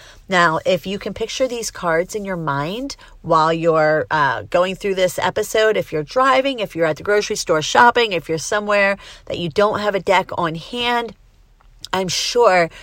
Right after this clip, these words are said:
every one of us can picture this deck in our mind because it is, you know, kind of a universal deck.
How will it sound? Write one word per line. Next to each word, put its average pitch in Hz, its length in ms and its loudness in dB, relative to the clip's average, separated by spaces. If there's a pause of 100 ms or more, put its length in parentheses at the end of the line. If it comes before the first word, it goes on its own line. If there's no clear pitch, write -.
(300)
every 196 220 4
one 175 160 0
of 175 80 0
us 180 160 0
can 160 160 -6
picture 170 420 -4
this 175 360 0
deck 165 240 0
in 170 100 -4
our 151 140 -4
mind 147 340 -2
because 156 520 -4
it 151 200 -2
is, 143 400 -4 (420)
you - 80 -2
know, 202 160 4
kind 202 220 -2
of 185 80 2
a 151 180 2
universal 180 800 0
deck. 175 400 4